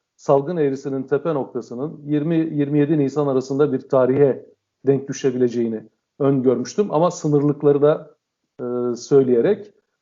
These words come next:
e, fakat geçen hafta o iki saat kala yapılan açıklamanın ardından yaşanan karmaşa muhtemelen bunu uzatabilir. E, ve yeterince veri elimizde olmadığı için, yani yeterince veriden kastım şu, bu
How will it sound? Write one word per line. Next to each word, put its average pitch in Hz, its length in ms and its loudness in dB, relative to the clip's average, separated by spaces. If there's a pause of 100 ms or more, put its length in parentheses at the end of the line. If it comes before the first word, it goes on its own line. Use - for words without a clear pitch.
(360)
e, - 40 -16 (240)
fakat 160 460 -2 (240)
geçen 143 260 0
hafta 147 520 0
o 139 480 2 (180)
iki 151 140 -16
saat 139 320 0
kala 131 360 0
yapılan 131 320 -2
açıklamanın 131 500 -4
ardından 123 520 0
yaşanan 123 440 -4
karmaşa 131 600 0 (360)
muhtemelen 143 640 -2
bunu 139 100 0
uzatabilir. 139 920 0 (380)
E, 123 160 -4
ve 143 300 4 (140)
yeterince 151 580 0
veri 147 420 0
elimizde 139 380 0
olmadığı 151 320 2
için, 135 280 -8
yani 127 280 0
yeterince 135 380 2
veriden 135 300 4
kastım 131 440 -6
şu, - 280 -4 (640)
bu 151 440 4